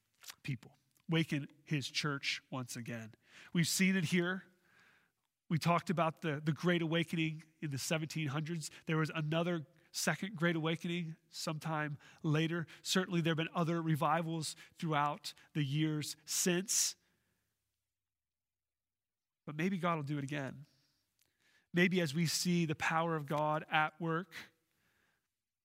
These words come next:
maybe the response will be to worship and to repent. You see, churches talk a lot about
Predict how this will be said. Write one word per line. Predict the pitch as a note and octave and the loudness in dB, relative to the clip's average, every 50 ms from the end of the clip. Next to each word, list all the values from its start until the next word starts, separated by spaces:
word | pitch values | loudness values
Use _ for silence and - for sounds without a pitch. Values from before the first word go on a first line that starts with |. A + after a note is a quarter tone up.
| _ _ _ _ _ _ _ _ _ _ - | _ _ _ _ _ _ _ _ _ _ 2
maybe | D3+ E3+ F3 D#3+ | 2 4 4 4
the | D3 D#3+ | 2 0
response | D#3 - - - E3 D3+ D3+ D3+ - - | 0 0 -2 -2 -2 -2 0 -2 -2 -4
will | D#3 C#3+ | -4 -2
be | C#3+ D3 D3 | 0 0 0
to | C#3+ - - - D3+ C#3+ C3+ C#3 - - | 0 -2 -4 -4 -2 -2 -2 -4 -6 -6
worship | - D3 D3 C#3+ - - D3+ C#3+ - - - | -2 -2 0 0 0 -2 -2 -4 -6 -8 -6
and | C#3+ C#3 C#3 C3 - | -4 -4 -4 -4 -6
to | - D3+ C#3 C3+ C3 B2+ B2+ - _ _ - | -6 -4 -4 -4 -4 -4 -6 -10 _ _ -12
repent. | C#3 B2+ - C3+ C#3+ C3 - - - - - - - - _ _ _ _ _ _ _ _ _ _ _ _ _ _ _ _ _ _ _ _ _ _ _ _ _ _ _ _ _ _ _ _ _ _ _ | -10 -8 -6 -6 -6 -8 -10 -12 -12 -10 -10 -10 -10 -14 _ _ _ _ _ _ _ _ _ _ _ _ _ _ _ _ _ _ _ _ _ _ _ _ _ _ _ _ _ _ _ _ _ _ _
You | - - | -8 -2
see, | - F#3 D3+ | 0 0 0
churches | - - A#3 A3 - F3+ - | 2 0 0 -2 -2 -4 -2
talk | - F3+ D#3 - | 0 -2 -2 -2
a | D3 C3+ | -4 -6
lot | B2+ C3+ C#3 C#3 C#3 - C4 | -4 -2 -2 -2 -2 -2 -6
about | - - - C#3 B2+ A#2 A2+ A2+ - - | -8 -6 -4 -2 -2 -2 -2 -6 -8 -10